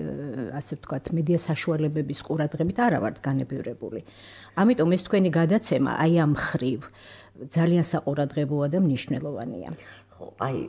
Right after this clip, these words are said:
Speaker 2: აქ მინდა ვთ-, აღვნიშნო, რომ ადრე, ნამდვილად, ე, ადრეულ წლებში იყო ნამდვილად ამ ტიპის გადაცემები.
Speaker 1: შეიძლება,
Speaker 2: ცოტა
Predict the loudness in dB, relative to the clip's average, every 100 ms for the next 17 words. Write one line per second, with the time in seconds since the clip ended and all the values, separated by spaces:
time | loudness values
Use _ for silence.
0 | -10 -8 -8 -8 -8 -8 -6 -8 -14 -20
1 | -16 -12 -12 -12 -14 -10 -6 -6 -6 -10
2 | -10 -10 -10 -12 -10 -10 -10 -8 -8 -8
3 | -10 -8 -8 -10 -14 -20 -12 -8 -2 0
4 | 0 0 -2 -2 -2 0 0 0 -4 -4
5 | -2 0 2 2 2 -2 0 -4 -8 -4
6 | -2 0 -2 0 2 4 6 6 6 4
7 | 0 -4 -2 0 4